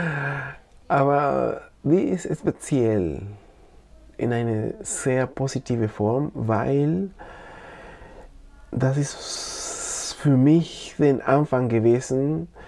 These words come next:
ähm, dass dieses Thema mich in diese, ähm, spirituellen Weg gebracht hat und wo ich bestätigt habe, dass was ich mache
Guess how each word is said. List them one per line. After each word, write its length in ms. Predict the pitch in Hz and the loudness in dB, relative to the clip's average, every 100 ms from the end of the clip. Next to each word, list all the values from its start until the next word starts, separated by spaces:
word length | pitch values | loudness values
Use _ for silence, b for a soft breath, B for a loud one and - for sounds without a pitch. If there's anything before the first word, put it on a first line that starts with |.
| B B B B B B 131 | B B B B B B 0
ähm, 640 | 123 117 117 113 113 107 | 2 2 2 2 2 2
dass 680 | 110 113 - - - - - - - - | 0 -2 -8 -10 -10 -10 -12 -14 -20 -6
dieses 800 | 127 151 165 - 165 147 135 127 - | 2 2 2 2 4 6 4 2 0
Thema 460 | 143 156 170 180 175 | 2 4 4 2 2
mich 560 | 135 160 190 180 - - - | 2 4 2 -2 -8 -10 0
in 260 | 131 123 | 2 4
diese, 340 | 135 165 - 156 | 2 2 2 4
ähm, 1500 | 151 139 135 123 117 110 - 110 110 110 107 90 71 57 - - B B B B B B | 6 4 4 2 2 0 0 -2 -2 -2 -4 -4 -6 -8 -12 -14 B B B B B B
spirituellen 840 | - - 143 135 131 147 135 127 | -10 0 2 2 4 4 4 4
Weg 260 | 135 - - - | 2 0 -4 -4
gebracht 640 | 117 110 117 135 - - 117 | -2 0 0 0 -2 -6 -2
hat 220 | 107 - | -2 0
und 200 | 110 110 | -2 2
wo 120 | 113 | 2
ich 160 | 117 - | 0 -2
bestätigt 680 | 107 - 127 127 - - | -4 -2 -4 -4 -12 -6
habe, 400 | 113 110 120 170 208 B B B B B B B B B - | -2 0 0 -2 -4 B B B B B B B B B -4
dass 240 | 120 123 | -2 0
was 160 | 113 120 | -2 -2
ich 160 | 117 | -2
mache 640 | 123 127 - 135 139 147 | 0 0 0 0 0 -2